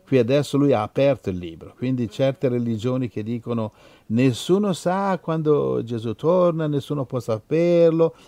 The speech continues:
non ha, non sappiamo tutti i dettagli, però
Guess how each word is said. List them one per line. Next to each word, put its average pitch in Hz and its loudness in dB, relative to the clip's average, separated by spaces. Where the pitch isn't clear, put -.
non 127 2
ha, 123 -2
non 113 -2
sappiamo 127 -2
tutti 113 -8
i 101 -6
dettagli, 101 -4
però 120 0